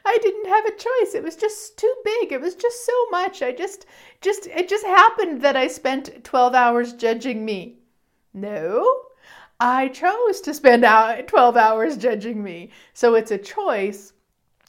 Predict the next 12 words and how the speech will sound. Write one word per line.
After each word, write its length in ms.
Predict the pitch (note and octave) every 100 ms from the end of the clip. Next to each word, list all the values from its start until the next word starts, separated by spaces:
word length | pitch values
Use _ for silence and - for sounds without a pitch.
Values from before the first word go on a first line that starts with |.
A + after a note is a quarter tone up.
| -
and 200 | A3 G#3+
recognize 840 | A3 A3+ C4 B3 G#3 G3+ G3 F#3
and 200 | - G3+
be 160 | F#3+ G3+ -
honest 400 | G3+ G#3 A3+ -
with 180 | A3
you 140 | G#3+ G3+
about 280 | F#3 F#3+ F#3
what 120 | F#3
it's 240 | F#3 F#3
really 300 | F#3 F3+ F3+
doing, 340 | E3+ F#3+ F#3